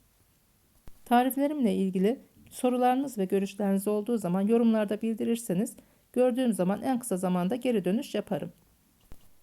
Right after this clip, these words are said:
Tariflerimi görmesini istediğiniz arkadaşlarınızla paylaşabilirsiniz.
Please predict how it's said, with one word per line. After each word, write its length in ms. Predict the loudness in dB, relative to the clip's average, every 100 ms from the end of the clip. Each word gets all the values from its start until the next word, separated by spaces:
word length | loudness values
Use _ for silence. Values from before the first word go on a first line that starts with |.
| _ _
Tariflerimi 680 | 2 2 2 0 0 0 0
görmesini 440 | 2 4 2 -2
istediğiniz 460 | -6 -2 0 0 0
arkadaşlarınızla 840 | -2 -2 -4 -2 -2 -2 -2 -6
paylaşabilirsiniz. 1120 | -2 -2 -2 -4 -2 -2 -2 -2 -6 -6 -10